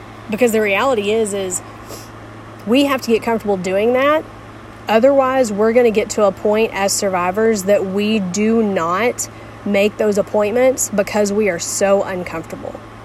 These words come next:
Well, the problem with not having those appointments, obviously, is we are not being taken care of,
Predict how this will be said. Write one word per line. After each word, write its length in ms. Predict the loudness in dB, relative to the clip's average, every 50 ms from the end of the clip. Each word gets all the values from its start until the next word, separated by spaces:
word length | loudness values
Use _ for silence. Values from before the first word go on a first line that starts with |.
| -18 -18 -18 -18 -18 -6 0
Well, 120 | 2 4
the 100 | 4 4
problem 340 | 4 4 4 6 6 6 6
with 120 | 6 4 4
not 240 | 2 0 0 -2
having 380 | -4 -4 -2 0 0 2 2 2
those 160 | 2 0 0
appointments, 640 | -2 -6 -4 0 2 2 2 2 0 -2 -4 -6 -6
obviously, 800 | -2 0 0 0 2 0 -2 -2 -4 -4 -4 -4 -4 -4 -4 -6 -8 -10 -14 -18 -18 -12 -6
is 560 | -2 2 2 4 4 2 2 0 -2 -6 -8 -10 -14 -18 -14 -10
we 540 | -8 -2 2 4 6 6 6 6 6 6 4 4 4 0 -6 -10 -4
are 180 | 0 2 4 4
not 360 | 4 4 4 4 4 2 2
being 520 | 2 2 4 4 4 2 2 0 0 -2 -4 -8 -14 -18 -18 -18 -18 -18 -20 -20 -20 -20 -18 -12 -2
taken 320 | 2 2 2 4 2 0
care 260 | 2 2 2 2 2
of, 280 | 2 0 -4 -8 -14